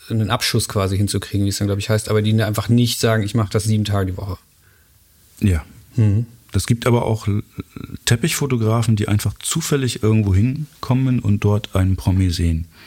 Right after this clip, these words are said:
Speaker 1: Mhm.
Speaker 2: Der Jogi Löw ist, glaub ich, mal so abgeschossen worden auf diese
Speaker 1: Mhm.
Speaker 2: Art und Weise, hier in Berlin mit irgendeiner neuen Frau. Und das, das war so eine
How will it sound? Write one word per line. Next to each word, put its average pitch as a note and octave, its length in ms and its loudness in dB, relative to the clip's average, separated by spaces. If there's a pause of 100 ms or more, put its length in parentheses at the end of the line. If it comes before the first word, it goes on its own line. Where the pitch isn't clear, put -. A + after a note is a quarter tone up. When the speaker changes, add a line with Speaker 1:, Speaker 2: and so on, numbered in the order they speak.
(100)
Speaker 1:
Mhm. G#2+ 460 2
Speaker 2:
Der F2+ 80 2
Jogi E2+ 320 0
Löw F2 340 2
ist, - 160 -6
glaub D#2+ 220 -2
ich, - 100 -8
mal D#2 160 2
so D#2 100 0
abgeschossen - 580 -6
worden E2+ 180 -4
auf - 80 -14
diese G#2 180 4
Speaker 1:
Mhm. F#2+ 60 4
Speaker 2:
Art G#2+ 140 0
und E2 100 -6
Weise, E2 220 -4
hier E2 100 2
in D#2+ 120 4
Berlin D#2+ 420 2
mit E2+ 220 -2
irgendeiner F2 480 2
neuen D2+ 260 2
Frau. G2+ 360 2 (1600)
Und F#2+ 160 2
das, - 400 -2 (360)
das - 280 -2
war F#2 120 4
so F2 120 2
eine F2 360 2